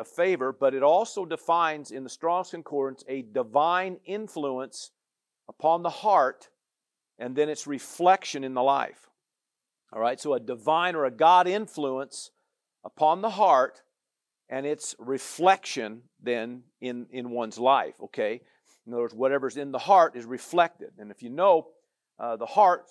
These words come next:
meaning the core, the center, it's not referring to the blood pump, but your co-, the core, the center. It literally means the seat of control,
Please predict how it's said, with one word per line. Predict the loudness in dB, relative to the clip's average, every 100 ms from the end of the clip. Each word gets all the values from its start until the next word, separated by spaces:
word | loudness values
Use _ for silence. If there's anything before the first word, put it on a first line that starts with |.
| _ -14
meaning | -12 -10 -12
the | -14
core, | -12 -4 2 4 2
the | -2
center, | -10 -8 -6 -6 -8
it's | -10
not | -10
referring | -10 -8 -8 -8
to | -10
the | -12
blood | -4 4 4 2
pump, | -8 -8 -8 -6
but | -6 -6 _ _ _ -10
your | -8
co-, | -8 -12 -12
the | -8
core, | -8 -2 2 2 0
the | -4
center. | -10 -8 -6 -6 -6
It | -4
literally | -2 -2
means | -4 -10 -12
the | -16
seat | -14 -10 -10
of | -10
control, | -16 -10 -4 -4 -4